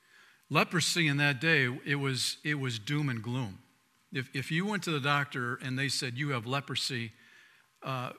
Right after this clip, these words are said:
your life was over. It was a, generally a slow, painful death where that leprosy would eat your body.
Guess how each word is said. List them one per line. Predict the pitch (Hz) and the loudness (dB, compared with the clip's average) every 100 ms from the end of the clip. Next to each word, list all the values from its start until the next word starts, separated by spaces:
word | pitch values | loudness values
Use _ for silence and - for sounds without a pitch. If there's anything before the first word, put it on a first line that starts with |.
| - _ | -18 _
your | - 139 160 | -4 0 4
life | 151 143 135 | 4 4 0
was | 107 | -4
over. | 120 117 101 - - _ _ _ _ _ - | -2 -4 -6 -14 -20 _ _ _ _ _ -6
It | 147 | -2
was | 135 127 | 0 0
a, | 135 113 - - | 0 -2 -6 -10
generally | 131 165 170 143 | 2 4 4 2
a | 120 | 2
slow, | - - - 156 160 165 - | 2 2 2 2 4 2 -2
painful | - 160 160 - 147 | -2 0 0 -2 -6
death | 117 135 120 - - - - _ _ - - - _ _ _ | -6 0 -2 -2 -14 -20 -20 _ _ -20 -20 -20 _ _ _
where | 139 139 | -2 2
that | 131 147 151 143 | 6 6 6 4
leprosy | 170 170 147 - 147 | 2 2 -2 2 2
would | 131 135 - | 2 0 -2
eat | 175 170 - | -2 0 0
your | 147 | 0
body. | 120 131 127 110 107 | 0 2 2 2 -2